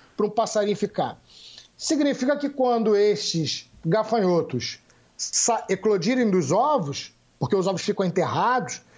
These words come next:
e, portanto, protegidos dos inseticidas, quando eles eclodirem, o que que tem ali? Ó, um milharal na minha frente. Eles vão comer pra caraca,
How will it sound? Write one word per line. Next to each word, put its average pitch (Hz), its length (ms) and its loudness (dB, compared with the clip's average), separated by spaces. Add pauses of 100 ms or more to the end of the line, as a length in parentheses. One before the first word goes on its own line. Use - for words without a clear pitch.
e, 151 60 -2
portanto, 190 420 -2
protegidos 175 540 0
dos 160 200 0
inseticidas, 202 800 -2 (400)
quando 302 200 2
eles 277 140 0
eclodirem, 285 540 0
o - 20 0
que 285 100 2
que 226 60 -2
tem 311 120 2
ali? 233 180 2
Ó, 277 260 4
um 262 80 0
milharal 262 480 4
na 277 120 0
minha 294 160 2
frente. 233 520 -2 (240)
Eles 330 280 4
vão 247 200 2
comer 220 320 2
pra 214 120 -2
caraca, 208 480 -2